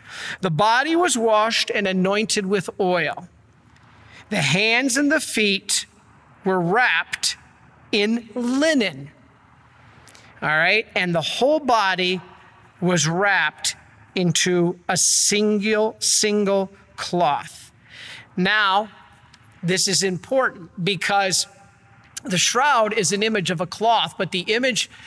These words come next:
from Christ is on only one side. That's because you had the body of Christ,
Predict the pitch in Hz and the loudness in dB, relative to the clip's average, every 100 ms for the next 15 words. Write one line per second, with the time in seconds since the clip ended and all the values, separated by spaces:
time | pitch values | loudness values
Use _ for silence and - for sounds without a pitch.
0 | - - - - 214 262 269 - 254 208 | -20 -20 -8 -4 0 0 -2 0 0 2
1 | 175 - 180 202 190 202 202 202 190 180 | 0 -2 0 0 0 0 -2 0 0 0
2 | 190 190 175 - 262 226 151 196 - - | 0 0 0 2 2 0 -2 -10 -18 -20
3 | - - - 190 190 240 - 277 240 202 | -20 -18 -8 -2 0 0 -2 -2 0 -2
4 | 214 185 196 175 160 143 220 277 220 180 | -2 0 0 -2 -4 0 2 2 0 -2
5 | 180 202 - - 190 147 185 - - | -2 -4 -6 -2 -2 0 0 -2 -2